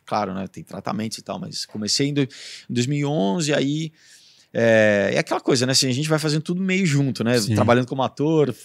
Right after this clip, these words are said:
Speaker 1: né? Fazendo, e, e aí, é, eu cheguei a levar em algumas produtoras, assim, né? É,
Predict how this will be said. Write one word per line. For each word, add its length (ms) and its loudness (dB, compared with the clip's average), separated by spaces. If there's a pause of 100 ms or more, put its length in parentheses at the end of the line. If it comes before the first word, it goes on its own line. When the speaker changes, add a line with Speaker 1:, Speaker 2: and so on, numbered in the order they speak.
Speaker 1:
né? 180 2
Fazendo, 440 -4 (720)
e, 800 2 (240)
e 200 -2
aí, 640 -2 (200)
é, 380 0
eu 40 -2
cheguei 280 0
a 40 4
levar 240 0
em 40 -2
algumas 260 -6
produtoras, 720 -4
assim, 580 -6
né? 260 -6 (1080)
É, 560 -4